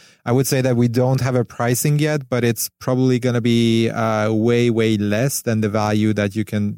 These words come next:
that you can take, take out of it. I mean, especially if you like, the, the anchoring I usually use is, like, how much value does a developer create for you? And then, like, the second, like, fallback option is how much you're paying that developer.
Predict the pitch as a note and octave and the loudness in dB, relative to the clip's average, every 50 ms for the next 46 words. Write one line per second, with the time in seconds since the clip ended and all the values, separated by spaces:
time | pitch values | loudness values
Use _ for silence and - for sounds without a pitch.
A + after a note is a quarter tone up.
0 | - - - A2 G#2+ G2+ G2+ A2 - A2 G#2+ G2+ A2+ G#2+ G2 - - - A#2 - | -8 -8 -4 -2 -2 -2 -4 -4 -6 -6 -4 -2 -4 -4 -4 -6 -10 -12 -8 -6
1 | A2 G2+ - A2 A2 A2+ A2+ G2+ G2+ G2+ - G#2 G#2 G#2 G#2+ G#2 - - A#2 A#2 | -6 -4 -2 -2 -2 0 0 0 0 -2 -2 -2 -2 -2 -2 -4 -4 -4 -4 -4
2 | - C3 A#2 A#2+ A2 - A#2+ A2+ A2 A2+ A2 G#2+ - _ _ _ _ _ _ _ | -2 0 0 0 0 0 0 0 2 2 0 0 -4 _ _ _ _ _ _ _
3 | _ _ _ _ A#2+ A2+ A2+ G#2+ - - _ _ - C3 A#2 C3 B2 B2+ - A2+ | _ _ _ _ -6 -4 -4 -6 -8 -16 _ _ -14 -6 -2 0 0 0 0 -2
4 | G#2 C3+ A2 C3 C#3+ D#3 C#3+ D3+ D3 D3+ D#3 D#3 D3+ C#3+ B2+ B2 B2 B2+ C3 A#2 | -4 -4 -2 0 0 2 2 2 2 2 2 2 2 2 2 2 4 2 2 2
5 | - C3 B2 A2+ G#2+ A2+ A#2 C3 D3 D3 D3 B2+ B2 A2+ A2 - A#2 B2 B2+ C3+ | 2 0 0 2 2 2 2 2 2 2 0 0 0 -2 -2 -2 -2 -2 -2 0
6 | C3+ C3+ B2+ G#2+ - G#2+ G#2+ A2+ A2 A2+ A#2+ C3 C#3 C3 B2+ A#2+ G#2+ - A#2 G#2+ | 0 0 -2 -2 -2 -2 0 0 0 2 2 2 2 2 0 0 0 -2 -2 -2
7 | A2+ G#2 G2 A2+ A2 A2+ A#2+ A2+ - B2+ A#2 G#2+ - - G#2+ G#2 G2+ G#2 A#2 A#2+ | -2 -2 0 0 0 2 0 0 0 -2 -2 -2 -2 -2 0 2 2 2 0 -2
8 | - - C#3+ C#3 C#3 C#3+ D3 D3+ D#3+ E3 E3+ E3 _ _ _ _ _ _ _ _ | -2 -4 -2 0 2 2 4 4 4 2 2 0 _ _ _ _ _ _ _ _
9 | _ _ - A#2+ A#2 B2 A2+ C3 C3 B2+ B2+ C3 B2+ A#2+ A#2 A#2 A2 G2 A#2+ - | _ _ -2 0 0 2 2 0 0 2 2 2 2 4 2 2 0 0 -2 -2
10 | - - C3+ B2+ - - C3 B2 A#2 A2 G#2 - - B2 B2 A2+ B2 A#2+ A2+ - | -2 -2 -2 -2 0 0 0 2 2 0 0 0 0 0 0 0 0 -2 -2 -2
11 | B2 A#2 - - - A2+ A2+ G#2+ - B2 A#2+ A#2+ A#2+ A2+ - A#2+ A2 G#2+ G2 - | -2 -4 -2 -2 0 0 0 0 0 0 0 0 0 0 0 0 0 0 0 -2
12 | - A2+ A#2 A#2+ B2 B2+ B2+ C3 C3 C3 B2+ C3 B2+ C3+ C3+ C#3+ C#3+ C#3+ - D#3 | -2 0 0 2 2 0 0 0 -2 -2 -2 -2 0 0 0 0 0 -2 0 0
13 | D#3+ D#3+ D#3+ | 0 0 0